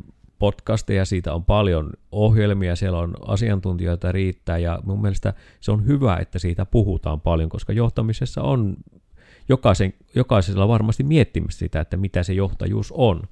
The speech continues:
Mutta voiko olla, niinku, joskus ihan, niinku, y-, yksinkertaisuutta, että aina jokaisessa paikassa, missä on ihmisiä, jotka on esimiehenä tai yrittäjänä, niin sinne syntyy semmoinen johtamisen kulttuuri.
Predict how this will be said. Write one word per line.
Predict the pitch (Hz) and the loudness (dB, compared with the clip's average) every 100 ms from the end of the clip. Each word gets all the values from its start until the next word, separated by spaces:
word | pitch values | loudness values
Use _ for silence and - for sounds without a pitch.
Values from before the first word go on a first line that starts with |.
| _ - - - - | _ -20 -20 -20 -6
Mutta | 104 - 113 - _ _ _ _ _ 143 | -6 0 -2 -2 _ _ _ _ _ 2
voiko | 196 240 175 | 2 4 2
olla, | 127 113 | 2 2
niinku, | 120 120 127 | 0 -2 -2
joskus | 131 151 - 117 - | 0 -2 -4 -10 -4
ihan, | 110 113 | 0 0
niinku, | 110 110 101 | -2 -4 -6
y-, | 110 - _ _ _ | -6 -10 _ _ _
yksinkertaisuutta, | 139 - 147 117 101 - 92 107 101 - | -2 0 -4 -2 -2 -2 -2 -2 -4 -6
että | - - - _ _ _ - | -6 -8 -10 _ _ _ -4
aina | 113 | -2
jokaisessa | 123 151 135 113 - | 0 0 2 0 0
paikassa, | 110 139 139 - 92 - 92 - _ _ _ - - | 4 4 4 0 -4 -2 -6 -6 _ _ _ -12 -4
missä | 101 101 95 | -2 0 0
on | 101 101 | -2 0
ihmisiä, | 117 113 92 87 90 87 80 - - | 0 0 -2 -4 -2 -2 -4 -10 -10
jotka | 104 92 - 87 | -6 -4 -4 -4
on | 87 92 90 - | -2 -4 -4 -6
esimiehenä | 104 98 87 87 85 | -4 -2 -2 -2 -4
tai | - 87 | -4 -4
yrittäjänä, | - 98 90 - 80 80 | -2 -2 -2 -4 -6 -4
niin | 85 87 | -6 -6
sinne | 107 101 | -4 -6
syntyy | - 143 123 107 87 | -4 -2 0 0 0
semmoinen | 80 80 80 87 | 0 -2 -4 0
johtamisen | 90 82 80 76 73 | 0 -2 -6 -6 -8
kulttuuri. | - 71 - - - | -6 -10 -10 -14 -12